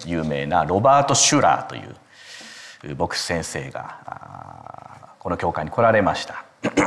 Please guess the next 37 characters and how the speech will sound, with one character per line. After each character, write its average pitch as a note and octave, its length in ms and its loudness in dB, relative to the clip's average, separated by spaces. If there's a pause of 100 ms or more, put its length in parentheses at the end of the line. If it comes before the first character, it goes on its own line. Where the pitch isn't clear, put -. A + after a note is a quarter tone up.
(300)
<clears throat> - 800 -20
全 C3 280 6
世 D#3 160 4
界 C3 200 4
飛 A2 140 4
び G2+ 100 6
回 E2 140 8
る C#2+ 80 -4
先 C#2+ 220 -4
生。 - 200 -8 (540)
そ - 120 -6
れ D#2 80 -2
で - 100 -12
ね、 E2+ 360 -4 (580)
え B1 800 -10
ー、 - 20 -12
で F2+ 80 -6
も E2 60 -8
空 F#3+ 380 -2
港 D3+ 480 4
は F#2 180 8
や A2+ 140 2
っ B2 120 -8
ぱ C#3 80 4
り E2 140 -2
ね、 D#2+ 260 -2
日 A2+ 160 4
本 G3+ 320 2
は F#2 140 4
す - 120 -8
ご - 120 -4 (120)
く - 120 -6
治 - 240 0
安 C3+ 180 4
が A#2 120 6
い A2 160 4
い - 20 -4